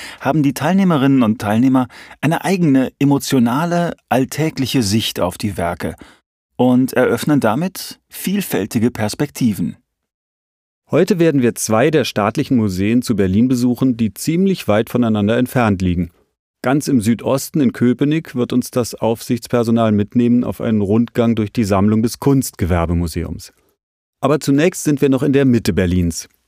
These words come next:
Speaker 2: am Kulturforum, und besuchen die Gemäldegalerie.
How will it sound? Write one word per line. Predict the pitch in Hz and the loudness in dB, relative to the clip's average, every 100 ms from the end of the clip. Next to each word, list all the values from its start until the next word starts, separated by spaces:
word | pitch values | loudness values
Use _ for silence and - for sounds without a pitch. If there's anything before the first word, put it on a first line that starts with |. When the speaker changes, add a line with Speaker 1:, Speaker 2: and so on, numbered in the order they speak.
| _ | _
Speaker 2:
am | - 104 | -4 -2
Kulturforum, | 92 143 - 131 110 - 92 78 90 90 _ _ _ _ | 0 -2 0 0 2 0 -4 -2 -4 -8 _ _ _ _
und | 151 170 | -6 -2
besuchen | 175 120 107 107 135 | -2 0 0 0 0
die | 127 135 | 0 -2
Gemäldegalerie. | 165 156 101 95 92 92 78 80 73 87 | 0 2 2 2 0 -2 -2 -2 -4 -8